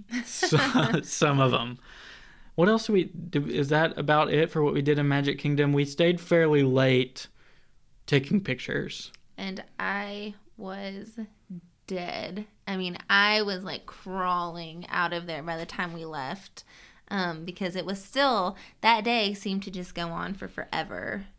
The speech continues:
Speaker 2: Not that that's a bad thing. We made the most of our time, but I was dead tired.
Speaker 1: So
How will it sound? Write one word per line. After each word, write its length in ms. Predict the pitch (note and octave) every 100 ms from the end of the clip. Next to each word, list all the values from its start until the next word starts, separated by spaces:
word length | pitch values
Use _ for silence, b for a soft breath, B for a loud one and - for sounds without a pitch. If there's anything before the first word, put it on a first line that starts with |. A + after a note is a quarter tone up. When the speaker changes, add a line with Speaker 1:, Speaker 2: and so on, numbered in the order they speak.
| C4+
Speaker 2:
Not 160 | E4+
that 100 | F#4
that's 160 | F4 E4+
a 40 | F#4+
bad 420 | C#4 A3 F#3 G3
thing. 460 | F#3 E3 E3+ G3 G#3+
We 80 |
made 220 | G#3 G#3+ G3+
the 60 |
most 300 | G#3+ G#3 G#3
of 60 | A3
our 120 | G#3
time, 720 | G3+ A3 F3+ D#3+ E3+ E3+ G3+ - - - - - - - -
but 100 | -
I 100 | -
was 120 | -
dead 180 | - -
tired. 420 | A3 C#2+ - G#3+ B B B B
Speaker 1:
So 600 | - E3 D#3 D#3 D3+ D3